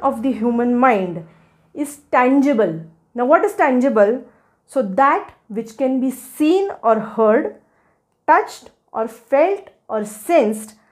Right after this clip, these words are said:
by the human body. But the right, the intellectual property right, which the owner of such intellectual property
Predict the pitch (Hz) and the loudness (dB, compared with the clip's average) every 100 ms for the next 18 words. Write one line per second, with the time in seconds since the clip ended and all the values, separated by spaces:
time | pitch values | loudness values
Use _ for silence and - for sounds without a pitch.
0 | _ - 180 226 277 285 349 330 214 190 | _ -8 2 2 2 0 -4 -4 -8 -6
1 | 185 220 277 226 165 - _ _ _ _ | -6 0 4 4 0 -12 _ _ _ _
2 | _ _ _ _ _ _ _ _ 170 175 | _ _ _ _ _ _ _ _ 0 4
3 | 339 403 - _ _ _ _ _ 196 226 | 4 0 -16 _ _ _ _ _ -6 -4
4 | 180 226 285 240 - - _ _ 190 214 | 0 2 2 0 -6 -20 _ _ -8 -6
5 | 220 214 254 277 262 - 294 330 262 208 | -4 -2 0 0 -2 -2 -2 0 -2 -2
6 | 214 208 247 262 185 269 311 226 - - | -4 -4 -2 -4 2 2 2 -2 -8 -20
7 | _ _ _ _ _ _ 180 240 381 - | _ _ _ _ _ _ -4 -2 -2 -6
8 | - _ 202 262 - 254 254 339 392 370 | -20 _ -2 -2 -2 0 2 4 4 2
9 | - 320 381 - - 247 247 277 240 - | -2 -2 -2 -4 -10 -6 -2 -2 -2 -4
10 | 262 262 - 220 202 240 233 240 262 381 | -4 -4 -4 -4 -2 0 0 0 -2 -4
11 | - | -6